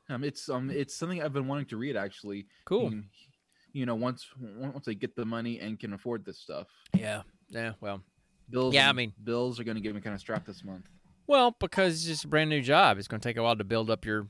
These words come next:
Speaker 2: your income. So, but anyway, um, all right. So Star Wars, I, and look, I think Star Wars is kinda cool. Um, of course, I love sci-fi,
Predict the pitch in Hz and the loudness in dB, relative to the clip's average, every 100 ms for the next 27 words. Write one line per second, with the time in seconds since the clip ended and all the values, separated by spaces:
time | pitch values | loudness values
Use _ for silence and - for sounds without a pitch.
0 | - 113 98 135 135 98 101 - 101 98 | -8 -8 -8 -8 -8 -10 -8 -6 -6 -8
1 | _ _ - 151 180 165 135 131 123 _ | _ _ -2 4 4 6 4 4 0 _
2 | - 147 143 139 135 123 120 _ _ - | -2 0 2 2 0 -4 -12 _ _ -20
3 | - - _ _ _ _ _ 160 147 160 | -20 -20 _ _ _ _ _ 6 10 8
4 | - _ - 156 151 151 151 151 135 - | 6 _ 4 10 10 10 8 4 -2 -12
5 | _ - 190 175 165 120 104 - - 262 | _ 2 8 8 6 2 0 -2 2 4
6 | 226 262 269 226 - 202 220 240 - 196 | 4 4 8 8 8 4 4 4 6 8
7 | 196 202 180 196 185 175 185 185 190 185 | 8 4 0 0 0 2 2 4 4 0
8 | - _ _ - 151 147 143 139 139 131 | -6 _ _ 2 6 10 10 8 4 0
9 | 123 _ _ _ _ _ _ _ _ - | -8 _ _ _ _ _ _ _ _ -6
10 | 156 - 151 143 139 147 - 156 143 139 | -4 0 2 6 6 6 4 4 4 6
11 | 151 143 139 143 | 6 6 6 2